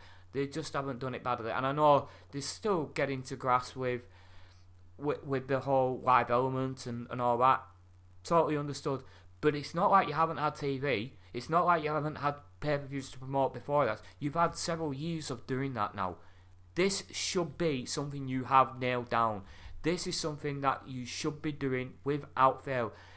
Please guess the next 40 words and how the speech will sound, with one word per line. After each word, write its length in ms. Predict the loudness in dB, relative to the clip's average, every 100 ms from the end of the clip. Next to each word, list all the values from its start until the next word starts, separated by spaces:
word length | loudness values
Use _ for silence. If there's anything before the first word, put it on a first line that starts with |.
| -10
They 220 | -2 -2 -4 -4
did 300 | 4 4 4
well 260 | 2 6 4
with 560 | 2 -2 2 2 0 -6 -4
Fall 240 | 4 4
Brawl. 400 | 4 4 4 2 -6 -20 -20 -20 -20 -20 -10
This 340 | -2 -2 0
is, 100 | -6
it 180 | -6 -10
just 240 | -8 -8 -2
feels 320 | 0 0 2
like, 320 | 4 4 2 -10 -20 -20 -20 0
yep, 260 | 2 2
this 180 | -2 -4
is 80 | 0
happening. 480 | 0 0 0 0 -4 -16 -20 -20 -20 -20 -20 -20 -4
Oh, 160 | 4 6
it's 160 | 4 0
so 280 | 4 4
frustrating. 800 | 4 -2 -4 -2 0 0 -2 -6 -12 -20 -20 -20 -20
So 280 | -8 -2 -2
frustrating. 440 | -2 -6 -4 -4 -6 -4
Maybe 300 | 4 4 4
on 80 | 0
another 300 | 0 0 -2
day, 220 | 4 4
if 120 | 2
there 100 | -2
weren't, 360 | 2 2 2 -4 -14 -8
if 140 | -4
there 100 | -2
were 100 | 0
less 180 | 2 2
of 100 | 0
this 100 | -6
fucking 360 | -6 -6 -8 -2
Dungeon 340 | -2 -2 -6
of 160 | -8 -4
Doom 260 | -4 -4
shite, 560 | -8 -4 2 2 0 -6